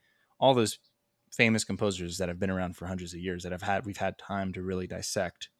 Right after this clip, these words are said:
their genius. And Ennio's up there with them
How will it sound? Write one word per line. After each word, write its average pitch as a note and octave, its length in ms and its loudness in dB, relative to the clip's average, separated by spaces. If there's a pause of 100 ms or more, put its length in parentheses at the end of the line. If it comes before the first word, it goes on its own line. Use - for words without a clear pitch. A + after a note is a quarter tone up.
(460)
their F2+ 140 -4
genius. F#2 640 -4 (120)
And F2 440 -6 (100)
Ennio's A2 340 2
up B2 160 0
there F2 140 -4
with - 200 -8
them - 220 -12